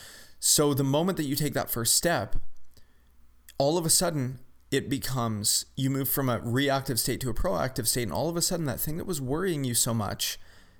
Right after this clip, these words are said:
doesn't worry you anymore because you're doing something about it, right? You're taking full ownership and responsibility. And,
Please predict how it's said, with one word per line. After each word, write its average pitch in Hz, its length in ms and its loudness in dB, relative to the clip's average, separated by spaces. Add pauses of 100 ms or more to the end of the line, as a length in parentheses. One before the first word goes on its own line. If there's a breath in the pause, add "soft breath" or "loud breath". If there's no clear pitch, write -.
(120 soft breath)
doesn't 127 300 2
worry 185 220 -2
you 165 100 -2
anymore 117 320 0
because 117 340 -4
you're 131 120 -2
doing 147 400 0
something 123 440 -2
about 123 360 -2
it, - 180 -6
right? 120 220 -2
You're 131 160 -4
taking 147 280 -4
full 143 460 0
ownership 127 400 -2
and 113 100 0
responsibility. 117 800 -2 (640 loud breath)
And, 135 760 0